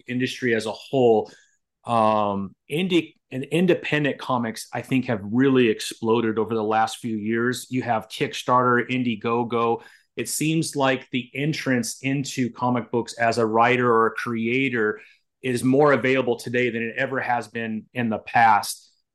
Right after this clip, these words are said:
Do you have any kind of insight that you could provide a, a new creator who has an idea that's getting into comics for the first time? Is there any, uh, advice that you could provide for that creator when it comes to comic books?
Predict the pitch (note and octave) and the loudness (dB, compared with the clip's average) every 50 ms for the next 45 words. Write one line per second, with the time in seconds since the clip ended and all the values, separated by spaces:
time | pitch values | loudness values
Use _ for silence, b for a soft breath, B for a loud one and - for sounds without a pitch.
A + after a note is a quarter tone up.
0 | _ - B2 C#3 F3+ G#3+ A3 F#3+ - G3 G3 F#3 F#3 F#3 F3+ F3 D#3 C#3 C3 - | _ -8 -4 0 2 4 4 4 4 4 4 6 6 6 6 4 2 -2 -8 -10
1 | - D3 D3+ D#3+ E3 E3 D#3 - - - D3 C#3+ D3 D3 C#3 C3+ C3 B2+ A2+ G#2+ | -6 -4 -2 0 0 -2 -2 -4 -6 -4 -2 -2 -2 0 0 0 0 0 -2 -4
2 | - _ - B2+ C3+ C3+ C#3+ C3 - - C#3+ B2+ B2+ B2 B2 B2+ A#2 A2 B2 B2+ | -10 _ -8 -6 -4 -4 -4 -4 -4 -2 0 0 0 0 0 0 -2 0 -2 -4
3 | B2+ - A#2 - - B2+ A2+ - A#2 A2+ A#2+ A#2+ A#2+ B2 A#2+ A#2 - - A#2 A#2 | -4 -6 -8 -6 -4 -4 -2 2 4 4 6 6 4 2 0 -2 -4 -4 -2 0
4 | A#2 A#2+ A#2 A2+ A2+ A2 - _ _ _ _ _ _ _ _ _ _ _ - B2+ | 0 2 2 2 0 -2 -6 _ _ _ _ _ _ _ _ _ _ _ -6 -4
5 | B2 B2 A#2+ B2+ C#3 C#3+ D#3 D#3 D#3 - - D#3 C#3+ B2+ B2 B2 B2+ B2 C3 C3 | -2 0 0 2 4 4 4 2 0 -2 -2 0 2 2 2 2 2 2 2 0
6 | B2+ A#2 C3 B2 A#2+ B2+ B2 B2+ B2+ B2+ A#2+ A#2 A#2 A2 A2+ A#2 A#2+ A#2+ A#2 A#2 | 0 0 -2 -4 -2 -2 -2 -2 -2 -2 -2 -2 -2 -4 -4 -4 -4 -2 -4 -6
7 | G#2+ - - B2+ A#2+ B2 A#2+ A#2 A2+ A2 - - A#2 A#2+ A#2 A#2 A#2 - - - | -8 -8 -8 -6 -6 -4 -4 -4 -6 -8 -8 -6 -6 -4 -4 -4 -6 -10 -8 -6
8 | B2+ A#2 G#2+ A2+ G#2+ - - B2 A#2+ A2+ - - - - A#2 A2 A2+ A#2+ B2+ C3 | -4 -4 -2 -4 -4 -2 -2 0 0 0 -2 -6 -4 2 4 4 4 4 4 2
9 | D3 D3+ D3 b b b b _ _ _ - B2 A2 C3+ C#3 C3+ C3 B2 C3+ C#3+ | -2 -4 -8 b b b b _ _ _ -8 -6 0 4 4 4 6 4 2 2
10 | D3 D3+ D3+ C#3+ C#3 C3+ B2+ B2+ B2 A#2+ A#2 A#2 - B2 A#2+ A2+ G#2 - A2+ A#2 | 2 2 2 4 4 4 6 6 6 6 4 2 0 -2 -4 -4 -2 0 0 2
11 | C3 B2+ - - C3+ A2 A#2 B2+ B2 - - - C3 A#2 G2 A2 A2 A#2 A#2+ B2 | 0 -2 -2 -4 -4 -4 -4 -6 -8 -10 -10 -8 -6 -2 2 4 6 6 6 4
12 | A#2+ - - B2+ A2 A#2 A#2+ A#2 - - - C3+ A#2 A2 A2+ A2+ B2 A#2+ C3 C3+ | 2 -2 -4 -4 0 0 0 0 -2 -4 -6 -4 -4 -2 -2 -2 -2 -2 -2 -2
13 | B2 B2 A#2 A2+ A2 - - B2 A#2+ - C3+ - - A#2+ B2 C3 B2+ B2+ - D#3 | -2 -4 -6 -8 -8 -8 -8 -8 -6 -6 -8 -4 -2 0 0 0 -2 -2 -2 -2
14 | D#3 D#3 D3+ - A#2+ - _ | -2 -2 -4 -8 -12 -14 _